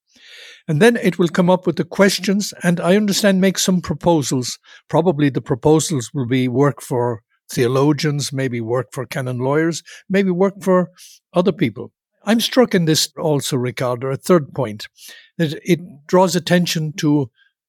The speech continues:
the pastors, the parish priests, uh, the people working in the parish, and the deacons.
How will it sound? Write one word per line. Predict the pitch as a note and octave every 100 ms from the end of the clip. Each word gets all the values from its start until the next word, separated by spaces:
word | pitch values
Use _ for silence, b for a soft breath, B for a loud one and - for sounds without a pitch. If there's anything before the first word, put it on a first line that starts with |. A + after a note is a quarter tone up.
| -
the | B2+ -
pastors, | D3+ E3+ - F#3+ F#3 -
the | C#3+
parish | A#2 B2+ C3+ - -
priests, | D3+ E3 D#3+ - - -
uh, | C3 B2
the | B2+ B2 A#2 A2
people | E3 D#3+ C#3 C#3 B2
working | C#3 D#3+ D#3+
in | C3+
the | A#2+
parish, | A2+ C3+ E3+ E3 b -
and | D3+
the |
deacons. | D#3+ A3 - G2+ -